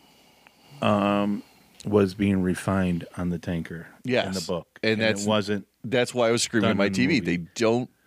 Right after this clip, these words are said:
Speaker 2: tell you that. Uh, they briefly, so there's a, there's a part in the book where, where Costner's going through, well,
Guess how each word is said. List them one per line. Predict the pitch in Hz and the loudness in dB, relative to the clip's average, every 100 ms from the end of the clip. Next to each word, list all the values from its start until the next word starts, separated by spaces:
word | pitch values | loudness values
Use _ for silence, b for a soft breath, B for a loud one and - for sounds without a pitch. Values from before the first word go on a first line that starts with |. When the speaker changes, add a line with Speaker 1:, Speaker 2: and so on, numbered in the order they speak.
| _ | _
Speaker 2:
tell | - 151 156 | -2 0 2
you | 107 | 2
that. | 85 80 - B B B B | 0 -2 -6 B B B B
Uh, | - 113 104 104 - | 0 4 4 2 0
they | 104 | -4
briefly, | 87 117 151 185 160 | -2 0 0 0 -4
so | - 127 | 2 2
there's | 107 | 2
a, | 98 _ | -4 _
there's | 117 110 | -4 -2
a | |
part | 107 135 147 | -2 -2 0
in | |
the | 139 | -4
book | 110 107 - | 0 0 0
where, | 95 85 - - | -4 -6 -10 -14
where | - 95 | -8 -8
Costner's | - 92 92 92 82 | 0 0 0 -6 -4
going | 95 90 | -4 -4
through, | - 87 87 82 _ | -4 -4 -4 -10 _
well, | - - | -12 -12